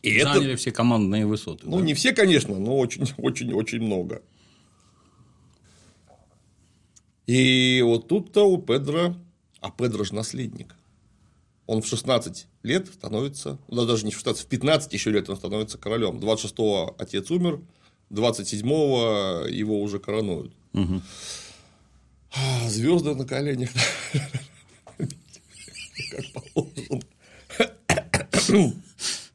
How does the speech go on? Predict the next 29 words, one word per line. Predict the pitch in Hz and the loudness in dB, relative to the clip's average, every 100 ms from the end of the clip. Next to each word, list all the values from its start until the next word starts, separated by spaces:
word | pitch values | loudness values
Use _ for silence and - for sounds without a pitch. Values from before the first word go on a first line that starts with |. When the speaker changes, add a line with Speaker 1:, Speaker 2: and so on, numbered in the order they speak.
| _ | _
Speaker 1:
Да. | 120 113 80 - - - - - - _ | 2 2 2 -6 -20 -20 -20 -18 -20 _
А | 110 113 - - _ _ _ _ _ - | 4 6 4 -2 _ _ _ _ _ 4
чем | 220 226 | 6 8
еще | 180 190 | 8 8
было | 160 147 | 6 6
знаменито | 127 139 151 143 - | 6 4 4 0 0
правление | 120 120 127 117 107 98 98 104 - - | 2 4 4 6 4 4 0 -6 -14 -12
Альфонса | 117 107 - 95 95 98 104 | -8 -6 -2 -4 -4 -6 -6
одиннадцатого? | 104 - - - - - - - | -6 -8 -10 -12 -14 -14 -14 -6
А | 120 | -6
тем, | - 107 | 0 0
что | 113 123 123 | 0 2 2
он | 143 | 2
с, | 143 - 120 | -2 -4 -2
с | 113 107 | -2 0
бастардами | 123 120 120 117 127 131 131 | 2 2 2 2 0 2 4
от | 131 131 | 2 0
своего | 131 135 | 2 2
предыдущего | 131 160 170 147 - 98 | 0 -2 4 4 2 -2
папы | - 143 175 165 131 - - - | -4 0 0 0 -4 -4 -8 -6
устал | 127 - 127 104 | -4 2 2 4
бодаться. | 104 101 95 - - - - _ _ _ _ - _ _ - | 2 0 -4 -6 -14 -16 -16 _ _ _ _ -20 _ _ -4
И | 113 | -2
всех | - - 175 | 0 2 2
их | 175 - | 2 -2
пришлось | 98 - 123 131 - | -4 0 0 0 -4
казнить. | - 117 110 90 98 98 101 - - 90 | 2 2 2 -2 -2 -2 -2 -6 -8 0
Speaker 2:
О | 92 | 0
как. | - 87 - | 2 -4 -4